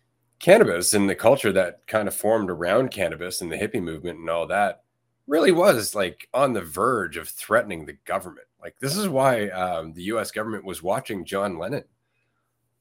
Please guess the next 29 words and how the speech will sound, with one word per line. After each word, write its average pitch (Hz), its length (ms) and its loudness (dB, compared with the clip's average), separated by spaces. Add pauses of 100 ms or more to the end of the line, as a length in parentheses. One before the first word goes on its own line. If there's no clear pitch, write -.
(180)
for 104 180 -4
years. 85 880 -4
They 92 120 2
were 95 100 0
spying 95 500 0
on 92 160 -2
John 87 260 -4
Lennon, 98 280 -4
and 87 80 -6
it's 85 100 -10
because - 280 -8
he 92 120 -12
was 92 200 -10
a 85 40 -12
force. - 580 -4
Like, 90 140 -2
and 92 140 2
they 95 100 6
knew 104 300 4
that. 76 260 -8
They 90 140 -6
knew 135 240 2
that 90 160 -4
he 107 100 -6
was 92 160 -8
speaking 113 400 -6
to 95 160 -8
a 82 60 -12
crowd 113 500 -2